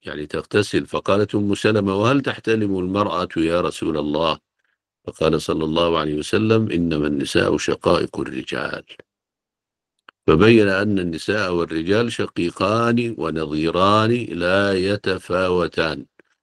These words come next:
ولا يتباينان، يتباينان في ذلك، وهذا دل على أن من المعلوم الثابت في فطرهم أن حكم الشقيقين والنظيرين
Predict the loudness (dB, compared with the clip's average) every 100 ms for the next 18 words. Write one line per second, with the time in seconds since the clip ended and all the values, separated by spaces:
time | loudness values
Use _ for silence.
0 | _ _ 0 4 4 4 2 0 -2 -2
1 | -4 -4 -6 -6 -8 -10 -12 -10 -8 -4
2 | 0 0 0 -2 2 2 2 2 2 2
3 | 0 0 -2 -2 2 2 2 -4 -16 _
4 | _ 0 2 2 2 -2 -2 0 0 0
5 | -2 -4 -4 -6 -6 -6 -4 -4 -2 -2
6 | -2 -2 -4 -4 -2 -2 -6 -6 -4 -4
7 | 2 2 4 6 6 6 6 2 -4 _
8 | _ _ -8 -4 -2 -2 -4 -4 -6 -6
9 | -6 -6 -4 -4 0 0 2 -2 -2 -4
10 | -4 -4 -2 0 2 2 0